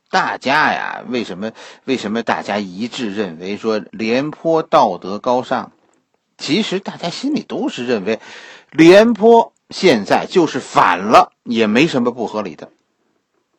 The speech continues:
廉颇高尚就在于廉颇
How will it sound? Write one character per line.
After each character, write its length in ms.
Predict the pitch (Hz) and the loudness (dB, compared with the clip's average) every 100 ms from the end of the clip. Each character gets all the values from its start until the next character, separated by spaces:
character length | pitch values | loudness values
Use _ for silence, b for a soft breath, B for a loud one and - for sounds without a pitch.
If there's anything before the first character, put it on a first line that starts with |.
| _ _ | _ _
廉 340 | 123 135 151 | 0 0 0
颇 300 | 147 156 143 | -6 -4 -4
高 340 | - 151 147 147 | 2 2 2 0
尚 360 | - 101 78 | -2 -4 -6
就 180 | 113 95 | -10 -10
在 240 | - 87 | -8 -10
于 140 | 60 85 | -10 -14
廉 340 | 87 90 110 | -10 -8 -6
颇 300 | 123 139 135 | -6 -2 -2